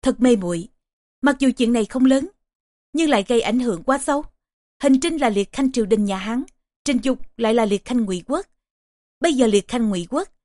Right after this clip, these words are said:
lại dám tranh chấp với mệnh quan triều đình giữa thanh thiên bạch nhật, không những đánh người mà còn cướp cả nghi trượng, há phải chuyện tầm thường.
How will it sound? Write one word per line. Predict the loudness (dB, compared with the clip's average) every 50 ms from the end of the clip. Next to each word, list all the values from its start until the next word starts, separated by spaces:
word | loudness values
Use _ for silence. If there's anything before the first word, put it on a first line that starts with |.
| _ _
lại | -4 -4 -4 -4 -2
dám | -2 -2 -2 -2
tranh | -2 -4 -4 -4
chấp | -4 -6 -6 _
với | -6 -2
mệnh | -2 -2 -2 -2 -4 -4
quan | -2 -2 -2 -2 -2 -4
triều | -4 -2
đình | 0 0 0 -2 -4 -8 _ _ _ _ _ _ -4
giữa | -2 -2
thanh | 0 0 -2 -2
thiên | -2 -2 -2 -2
bạch | -2 -4 -4 -4
nhật, | -6 -6 -6 -8 _ _ _ _ _ _ _ _ _ _ _ _
không | -2 0 2 4
những | 4 4 2 0
đánh | -2 -4 -2 2
người | 2 2 2 2 -2 _ _
mà | -4 -4
còn | -2 -2 -2 -2
cướp | -2 -4 -6 -4 -4
cả | -6 -4
nghi | -2 -2 -2 -2 -2
trượng, | -4 -6 -6 -6 -10 -14 _ _ _ _ _ _ _ _
há | 2 2 2 2
phải | -2
chuyện | -4 -4 -6 -4
tầm | -4 -2 -4 -2
thường. | -2 -2 -2 -4 -4